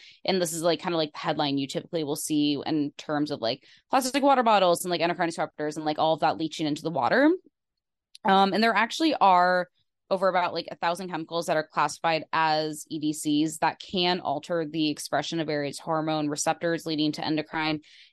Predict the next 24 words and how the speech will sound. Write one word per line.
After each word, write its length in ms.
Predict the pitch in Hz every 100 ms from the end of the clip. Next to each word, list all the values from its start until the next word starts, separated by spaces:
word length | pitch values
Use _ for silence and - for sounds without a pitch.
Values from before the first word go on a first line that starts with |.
| _
and 100 | 196
developmental 640 | 202 180 180 170 175 175 -
abnormalities. 1120 | 165 156 160 165 156 147 180 247 339 381 - -
And 280 | 185 180 180
there's 160 | 175
around 240 | 185 190 214
actually 260 | 208 202
nine 300 | 180 170 160
different 260 | 165 160 147
forms 420 | 175 170 165 160
of 220 | 156 147 - _ -
microplastics 840 | 156 160 156 143 - 156 151 - _ _ _ -
that 160 | 185
have 80 | 180
actually 300 | 175 - 185
been 160 | 190 185
reported 420 | 175 - 160 165
in 100 | 160
human 300 | 151 156 147
feces 440 | 151 147 190 175
from 420 | - 175 165 151 151
multiple 320 | 151 - -
countries. 500 | 160 220 277 302 -
And 500 | 185 180 165 156 156